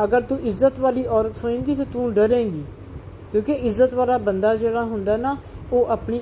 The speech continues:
ਇੱਜ਼ਤ ਤੋਂ ਡਰਦਾ ਵੇ। ਮੈਂ ਜਨਾਬ ਆਪਣੇ ਮਹਿਮਾਨਾਂ ਨੂੰ ਸ਼ਹਿਰ ਦਾ ਵਿਜ਼ਿਟ ਕਰਵਾ ਰਹੀ ਸਾਂ। ਇਹ ਵੀ ਇੱਕ ਸਰਪ੍ਰਾਈਜ਼ ਏ, ਮੇਰੀ videos ਜ਼ਰਾ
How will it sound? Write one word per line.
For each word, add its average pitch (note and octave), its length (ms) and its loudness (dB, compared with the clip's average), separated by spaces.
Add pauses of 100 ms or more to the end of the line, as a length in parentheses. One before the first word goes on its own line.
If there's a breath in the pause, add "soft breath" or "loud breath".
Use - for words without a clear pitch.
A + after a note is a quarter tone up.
ਇੱਜ਼ਤ G#3 260 2
ਤੋਂ F#3+ 160 -2
ਡਰਦਾ D#3 400 0
ਵੇ। D#3 140 -4 (840)
ਮੈਂ A3+ 300 6
ਜਨਾਬ C4 360 0
ਆਪਣੇ A3 340 -6
ਮਹਿਮਾਨਾਂ G#3 580 -2
ਨੂੰ G3+ 200 -6 (340 loud breath)
ਸ਼ਹਿਰ G#3+ 320 4
ਦਾ F#3+ 280 2
ਵਿਜ਼ਿਟ F#3 440 0
ਕਰਵਾ B3 320 4
ਰਹੀ B3 160 -4
ਸਾਂ। B3+ 240 -4 (440 loud breath)
ਇਹ F4 140 -2
ਵੀ G4 140 4
ਇੱਕ F#4 200 0
ਸਰਪ੍ਰਾਈਜ਼ G3 760 0
ਏ, D#3+ 240 0
ਮੇਰੀ F#3+ 400 0
videos G#3+ 500 0
ਜ਼ਰਾ G#3 320 0